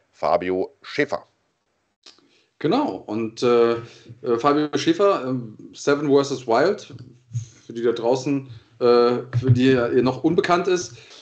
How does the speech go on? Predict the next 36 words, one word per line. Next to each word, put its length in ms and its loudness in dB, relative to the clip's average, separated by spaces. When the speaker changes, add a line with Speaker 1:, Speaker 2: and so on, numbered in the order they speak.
Speaker 2:
der 420 2
wird 220 2
sein, 480 -2
ähm, 880 -2
sein 200 0
Debüt 300 -2
bei 120 4
N 120 0
F 100 -6
C 140 -6
geben, 400 0
und 100 -6
zwar 260 0
gegen 340 2
Timo 440 -2
Ernst. 640 -4
Und, 420 0
äh, 220 6
ich 240 -4
finde, 180 0
damit 260 2
ist 160 -2
ein, 140 4
ist 240 -2
ein 80 -4
guter 220 2
Gegner 320 2
gefunden 420 -2
worden. 420 -2
Ähm, 520 4
Ernst 360 0
hat 180 2
ungefähr 480 2
ein 560 -4
vergleichbares 640 0
Erfahrungslevel 720 -2